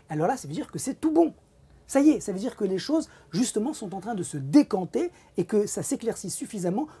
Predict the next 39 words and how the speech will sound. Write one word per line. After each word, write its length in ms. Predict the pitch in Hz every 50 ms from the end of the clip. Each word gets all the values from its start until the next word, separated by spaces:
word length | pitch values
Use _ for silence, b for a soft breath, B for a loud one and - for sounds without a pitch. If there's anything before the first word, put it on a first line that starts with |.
| B _
pour 140 | 214 180 -
comprendre 360 | 196 175 170 - 254 302 302
qu'on 460 | - 262 311 - - - 277 202 202
est 100 | 220 262
effectivement 560 | 320 - - 214 - - 208 170 180 196 254 b b b b b -
dans 220 | 170 233 214 214
un 80 | 208 196
environnement 460 | 190 175 175 165 156 160 180 226 311
qui 120 | 302 - 170
devient 320 | 170 185 160 180 214 254 b b b b _ _ _
porteur 380 | - 233 220 - - 240 254 -
pour 140 | - - 226
les 140 | 202 185 190
actions. 260 | 180 - - 170 160 b b b b b
Mais 140 | - 165 180
tant 240 | 180 - 330 330 339
qu'on 280 | - - 262 233 226 220
est 160 | 220 214 208
sur 300 | - - - 233 196 180
un 100 | 180 175
ratio 440 | 165 208 202 - - - 214 208 202 b b b _
qui 220 | - - 190 185 175
est 60 | 165
sous 380 | - - - - - 427 415 302
une 140 | 226 226 202
résistance 640 | 185 190 180 170 170 - - 196 175 170 160 - b b b b b -
et 80 | 165 - _ - -
sans 300 | - - - - 285 262
l'avoir 260 | 226 185 185 175 -
franchi, 420 | - 165 156 139 - 240 330 349 b b b b b b -
on 60 | 190
ne 40 | 175
peut 140 | - 208 -
pas 220 | - 214 - - _
exclure 600 | - 254 202 - - - - 202 226 269 311 - - 240
de 180 | 165 165 220
le 120 | 214 196 185
voir 400 | 170 156 175 185 196 277 269 b b b b b b -
baisser, 600 | 147 139 175 208 202 - - - 175 185 220